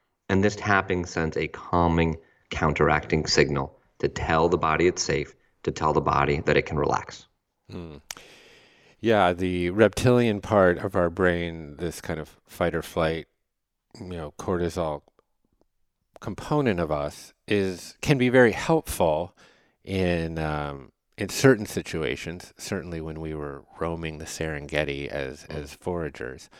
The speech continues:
Speaker 2: Um, but rarely in modern life are we in sort of physical danger. But it,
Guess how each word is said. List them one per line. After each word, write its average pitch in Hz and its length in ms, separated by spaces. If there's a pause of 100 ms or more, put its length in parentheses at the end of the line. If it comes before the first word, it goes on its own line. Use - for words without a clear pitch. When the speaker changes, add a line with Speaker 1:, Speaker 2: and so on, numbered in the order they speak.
(380)
Speaker 2:
Um, 76 440 (720)
but 113 180 (240)
rarely 104 600
in 87 120
modern 73 380
life 69 460 (580)
are 78 380 (160)
we 76 400 (240)
in 73 520
sort - 140
of 78 100
physical 92 720
danger. 64 540 (460)
But 87 120
it, 85 160